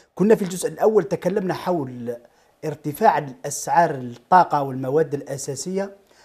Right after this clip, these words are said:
بعد العملية العسكرية الروسية في أوكرانيا. في المحور الثاني في عدد اليوم سنناقش فيه، آه، بنوع من التفصيل والحوار الصريح رمضان على الأبواب، وما يتطلبه هذا الشهر الفضيل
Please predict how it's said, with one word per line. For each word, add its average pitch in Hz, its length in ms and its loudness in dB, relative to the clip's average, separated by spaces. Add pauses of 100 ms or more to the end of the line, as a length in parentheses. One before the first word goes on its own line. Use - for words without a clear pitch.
(140)
بعد 147 220 6
العملية 151 480 0
العسكرية 147 760 -4 (380)
الروسية 143 480 -4
في 143 240 -8 (240)
أوكرانيا. 147 540 -2 (240)
في - 60 -14
المحور 180 360 0
الثاني 170 480 0 (420)
في 135 100 -10
عدد 170 260 2
اليوم 185 260 4
سنناقش 151 560 -4
فيه، 131 420 -10 (560)
آه، 135 360 -6 (140)
بنوع 180 200 0
من 190 120 -2
التفصيل 185 760 -2 (640)
والحوار 147 520 4
الصريح 143 640 -6 (760)
رمضان 135 600 0 (200)
على 139 180 -4
الأبواب، 131 540 -8 (460)
وما 147 420 0
يتطلبه 165 760 0
هذا 165 100 0
الشهر 165 280 -4
الفضيل 156 480 -4